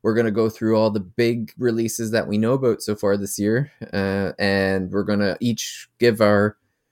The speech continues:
Metacritic, uh, prediction, and then we will tally up the results as the year go on, and I'm sure there'll be,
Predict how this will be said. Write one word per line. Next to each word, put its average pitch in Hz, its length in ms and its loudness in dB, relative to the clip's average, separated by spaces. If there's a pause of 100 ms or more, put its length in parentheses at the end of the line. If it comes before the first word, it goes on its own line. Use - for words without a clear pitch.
(200)
Metacritic, 151 540 4 (400)
uh, 113 380 0 (160)
prediction, 160 520 0 (220)
and 117 280 0
then 117 360 -2
we 113 300 -2
will 113 280 -2
tally 127 340 0
up 127 120 -4
the 127 80 -4
results 120 400 -4
as 117 160 -4
the 117 100 -4
year 117 160 -2
go 113 220 0
on, 131 320 -2
and 107 240 -2
I'm 110 160 0
sure 117 260 0
there'll 110 160 0
be, 107 320 -2